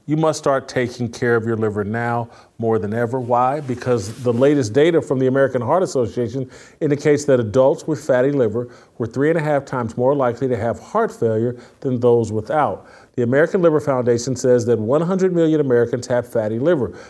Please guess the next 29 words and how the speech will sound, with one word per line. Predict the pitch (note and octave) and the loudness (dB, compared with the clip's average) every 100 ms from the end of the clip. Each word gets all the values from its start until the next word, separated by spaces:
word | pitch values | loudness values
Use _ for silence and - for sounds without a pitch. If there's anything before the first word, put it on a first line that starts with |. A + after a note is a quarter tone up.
| - | -8
which | C3 - | -6 -2
means | C#3 C3 A2 | 0 0 0
many | C3+ E3+ | 0 0
people | F#3+ F3+ D#3+ D3 | 0 -4 0 4
are | B2+ A#2+ | 4 4
at | A2 | 2
risk. | E3+ D3 - - - _ A#2+ | 0 0 -2 -14 -20 _ -6
We | |
throw | A#2 B2+ A#2 - | 0 2 0 0
everything | C3+ C#3+ D#3+ F3 D#3+ | 0 2 2 0 2
at | D3 | 2
our | D3 | 2
livers, | C3 A#2 D3 - - | 2 0 -4 -8 -14
cholesterol, | - A#2 A2 C3 B2 C3+ - | -4 -2 -2 0 2 0 -2
alcohol, | A#2 A#2 A#2+ B2+ | -6 -4 -2 -2
toxins, | B2+ A2+ A2 - A#2+ | -4 -6 -6 -6 -10
Tylenol, | - G#2 A2+ A#2 A#2+ B2+ - - - _ _ _ - | -8 -6 -4 -4 -4 -6 -8 -20 -20 _ _ _ -14
cigarettes. | - - C3+ C3 C3 D3 - - _ | -8 -2 0 4 4 2 -6 -20 _
That's | A2+ D3+ - | -2 -2 2
why | F#3+ F3 | 0 0
so | - E3+ | 2 2
many | C#3 E3 G3 | 2 2 4
of | C3+ A2+ | 4 2
us | B2+ C3+ | -2 -4
have | - B2 A#2 | -6 -2 0
a | B2 | 0
sluggish | - A#2+ A2+ A2+ C#3 C#3 | -2 -2 0 0 -2 -4
fatty | - A#2 B2+ | -2 0 0
liver | D3 A#2 A#2 A#2+ | 2 2 0 -4